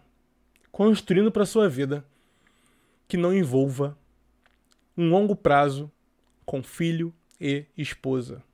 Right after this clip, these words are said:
já que você viveria, então,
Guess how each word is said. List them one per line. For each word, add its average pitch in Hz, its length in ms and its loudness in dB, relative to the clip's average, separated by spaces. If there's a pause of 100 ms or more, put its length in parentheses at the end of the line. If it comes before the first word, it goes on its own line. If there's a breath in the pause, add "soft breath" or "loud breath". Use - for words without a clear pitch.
(880)
já 135 180 0
que 160 320 -8 (380)
você 180 340 0
viveria, 135 460 2
então, 147 420 -4